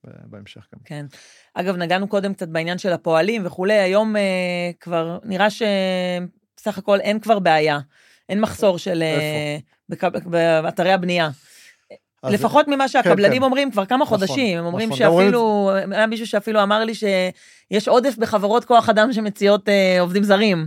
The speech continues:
Speaker 1: כן.
Speaker 2: כי בגלל ה-
Speaker 1: נכון. אז תראי, בענף הבנייה באמת רואים פחות בעיה, גם רואים את זה מנתוני המקרו, גם יש יותר ישראלים שהתחילו לעבוד בענף הבנייה,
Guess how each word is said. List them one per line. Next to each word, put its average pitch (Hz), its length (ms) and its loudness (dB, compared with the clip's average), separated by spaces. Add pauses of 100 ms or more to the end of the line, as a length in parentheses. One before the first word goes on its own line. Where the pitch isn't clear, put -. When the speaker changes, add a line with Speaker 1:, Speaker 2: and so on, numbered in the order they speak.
Speaker 1:
כן. 120 200 -10 (100)
Speaker 2:
כי 180 100 -10 (460)
בגלל 180 340 0
ה- 165 480 0 (280)
Speaker 1:
נכון. 139 220 -20 (560)
אז - 80 -14
תראי, 151 140 -2
בענף 143 280 0
הבנייה 151 220 -2
באמת 139 280 -4
רואים 139 180 -4
פחות 131 320 -10
בעיה, 120 440 -4
גם 135 120 -10
רואים 123 140 -8
את 123 60 -10
זה 127 80 -8 (120)
מנתוני 117 340 -12
המקרו, 120 540 -8
גם 123 200 -6
יש - 180 -8
יותר 139 280 -8
ישראלים 131 560 -6
שהתחילו 127 400 -10
לעבוד 117 340 -6
בענף 117 320 -10
הבנייה, 123 580 -6